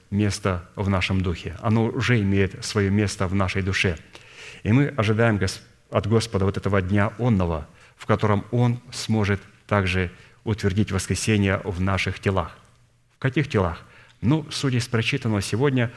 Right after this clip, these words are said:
в телах Своих близнецов. А Его близнецы — это те, кто родились от воды, от Духа и родятся к престолу. И сегодня мы, Господь, и святые призываем на это место всякого человека, который хочет покаяться,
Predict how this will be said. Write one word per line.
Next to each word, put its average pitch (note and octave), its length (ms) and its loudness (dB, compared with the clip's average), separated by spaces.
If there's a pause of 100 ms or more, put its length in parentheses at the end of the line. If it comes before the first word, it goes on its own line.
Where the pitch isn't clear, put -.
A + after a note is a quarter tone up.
(160)
в - 80 -20
телах A#2 420 2
Своих G2 540 0 (340)
близнецов. F2+ 760 0 (840)
А A#2+ 240 2
Его A#2 220 2
близнецы — A2+ 360 2
это G#2 140 2
те, A2 200 -2
кто G2+ 180 -6
родились F#2+ 360 2
от G#2+ 200 -8
воды, A2 340 0
от G2+ 120 -2
Духа G#2+ 240 -2
и F#2+ 40 2
родятся F#2 420 -2
к - 40 -20
престолу. F2 400 -4
И - 20 -6
сегодня A2 340 0
мы, F#2+ 100 0
Господь, F2+ 400 -4 (1200)
и G2 180 2
святые G2+ 340 0
призываем G2+ 360 2
на G2 40 2
это G2 160 2
место G2 380 2
всякого F2+ 480 0
человека, G2 600 2 (180)
который G2 240 2
хочет - 460 -2 (360)
покаяться, F2+ 560 -2